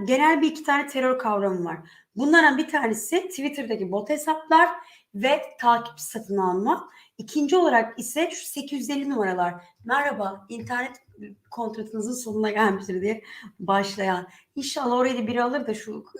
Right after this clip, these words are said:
e, şeylere son bulur yani, telefonlara. Şimdi de geçiyorum bir taraftan da. Bugün, e, Cuma olduğu için daha rahat böyle şey yapıyorum. Happy Friday tarzı biraz daha,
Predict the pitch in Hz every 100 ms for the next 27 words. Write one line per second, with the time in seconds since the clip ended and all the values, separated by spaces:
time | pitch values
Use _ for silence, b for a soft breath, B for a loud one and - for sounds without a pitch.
0 | - 381 349 359 - - - 220 220 220
1 | 220 B B - - 233 220 190 190 180
2 | 180 175 175 175 - _ 208 190 185 180
3 | 175 175 175 B B B 320 285 339 339
4 | 349 339 359 285 - 269 247 254 247 277
5 | 226 247 254 - - 208 214 214 202 202
6 | 240 226 247 285 - 185 B B - 202
7 | 220 185 - - - - - - _ -
8 | 170 - 208 190 190 160 160 B B _
9 | 165 - 247 226 233 226 214 196 - 190
10 | 190 202 220 226 240 208 196 185 180